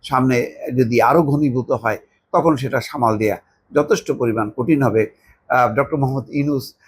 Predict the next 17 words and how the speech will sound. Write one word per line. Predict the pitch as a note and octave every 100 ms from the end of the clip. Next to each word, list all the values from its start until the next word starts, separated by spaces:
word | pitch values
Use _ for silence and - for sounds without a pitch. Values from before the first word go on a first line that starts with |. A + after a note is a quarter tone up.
| _ -
আহ, | A#2 A#2
তিনি | E3 E3
হয়তো | D3 C#3+
নেতৃত্ব | C#3 C3+ C3+ C#3
দিতে | A#2+ B2+
পারতেন | C#3+ D#3 -
একভাবে, | C#3+ B2 A#2 A2 A#2 _ _ _
কিন্তু | - C3+ C3+
মাহমুদুর | C3+ C#3+ D3+
রহমান | D3+ D3
মান্নার | C#3 C3+ C#3 C#3 -
কথা | B2 A#2+ - _ _ _ _
যে | C#3 C#3+ C3 C3 _ _ _ -
তিনি | E3 E3+ E3 D#3+ D3+
কোনো | E3+ D#3+
প্রশ্নের | B2 C3+ D3+ B2
জবাব | C#3 C#3+